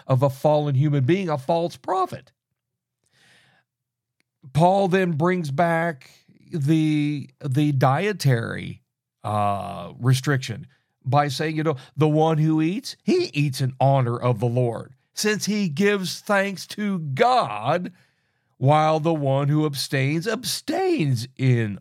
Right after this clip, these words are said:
honor of the Lord, and he gives thanks to God. The object here is the Lord himself. The motive is the Lord himself. Is that our focus?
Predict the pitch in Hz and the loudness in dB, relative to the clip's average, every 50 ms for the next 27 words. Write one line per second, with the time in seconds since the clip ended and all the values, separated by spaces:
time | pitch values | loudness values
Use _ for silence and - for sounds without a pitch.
0 | _ - 120 131 127 123 113 117 107 101 110 104 113 113 113 123 131 135 139 147 | _ 0 2 2 4 2 0 -2 -2 -4 -4 -2 -2 -2 0 0 0 0 0 -2
1 | 151 - 185 190 190 190 185 170 185 254 269 277 262 190 143 165 147 131 120 101 | -4 -4 -4 -2 -2 0 0 0 0 0 0 -2 -2 -2 0 0 0 0 0 -2
2 | - - _ _ _ _ _ _ _ _ - 143 131 107 98 131 - - - - | -6 -14 _ _ _ _ _ _ _ _ 2 2 2 2 -2 -6 -12 -14 -16 -16
3 | _ _ _ _ _ _ _ - - 156 143 131 135 135 117 104 95 - - - | _ _ _ _ _ _ _ -4 0 0 0 2 4 2 2 2 -2 -8 -12 -16
4 | - - _ _ _ _ _ _ _ _ _ _ _ _ _ - 180 202 208 208 | -18 -20 _ _ _ _ _ _ _ _ _ _ _ _ _ -2 0 0 0 0
5 | 185 - - 175 190 214 240 247 202 165 170 170 156 135 127 - 135 147 143 143 | -2 -4 -4 -4 -2 0 0 0 0 0 0 0 0 -2 -4 -2 0 0 2 2
6 | 143 139 143 147 143 131 131 - _ _ _ _ _ _ _ _ _ - 160 160 | 2 0 0 0 -2 -4 -6 -10 _ _ _ _ _ _ _ _ _ 0 2 2
7 | 160 156 135 127 170 165 160 170 170 170 170 160 160 156 147 131 - 196 185 151 | 2 2 2 0 0 0 2 2 2 2 0 0 0 -2 -2 -2 -2 0 0 -2
8 | 120 131 131 - _ _ _ _ _ _ _ _ _ _ _ _ _ _ _ _ | -2 -6 -12 -16 _ _ _ _ _ _ _ _ _ _ _ _ _ _ _ _
9 | _ _ _ _ _ _ _ - 147 151 185 185 180 170 160 160 175 220 254 285 | _ _ _ _ _ _ _ -8 -2 2 2 4 4 2 2 2 4 4 4 4
10 | 285 240 156 123 90 82 85 - _ _ _ _ _ _ _ _ _ _ _ _ | 2 0 0 -2 -2 -4 -10 -16 _ _ _ _ _ _ _ _ _ _ _ _
11 | _ _ _ _ _ _ _ _ _ _ _ _ _ _ _ _ - 170 170 160 | _ _ _ _ _ _ _ _ _ _ _ _ _ _ _ _ 4 4 6 6
12 | 131 113 123 139 135 135 143 139 127 123 113 117 110 104 - - 135 120 104 - | 4 4 2 4 4 4 4 4 2 2 0 0 -4 -4 -6 -4 -4 -4 -4 -6
13 | - - _ _ _ _ _ _ _ _ _ _ _ _ _ _ _ _ _ _ | -10 -18 _ _ _ _ _ _ _ _ _ _ _ _ _ _ _ _ _ _
14 | _ _ _ _ - 220 233 247 254 254 226 175 165 226 220 220 220 214 214 220 | _ _ _ _ -2 2 2 4 4 2 0 0 0 0 0 2 0 0 0 0
15 | 220 220 185 - - 233 240 247 233 - - 240 226 214 185 131 - - - - | 0 0 -2 -2 0 0 0 0 0 -2 -2 -2 0 0 -2 -4 -6 -10 -12 -14